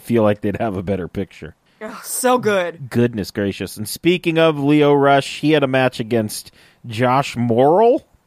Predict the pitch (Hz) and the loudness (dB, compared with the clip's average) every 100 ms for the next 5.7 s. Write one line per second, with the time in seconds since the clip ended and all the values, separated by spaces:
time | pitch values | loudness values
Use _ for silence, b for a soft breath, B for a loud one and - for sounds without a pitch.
0 | _ - 120 127 123 135 190 269 262 _ | _ -2 2 4 6 4 4 2 -2 _
1 | _ - 220 220 220 220 - 226 220 208 | _ 0 0 2 0 -2 0 0 0 -2
2 | 233 190 170 165 160 160 _ _ - 139 | -4 -2 -2 -4 -6 -10 _ _ -8 -2
3 | 131 107 196 170 165 180 _ 196 240 226 | 0 2 2 0 -4 -10 _ -4 2 4
4 | 170 156 131 143 143 156 160 160 135 127 | 6 4 2 0 2 0 2 2 2 4
5 | 117 107 95 - 107 95 92 | 4 2 -4 -2 0 0 -2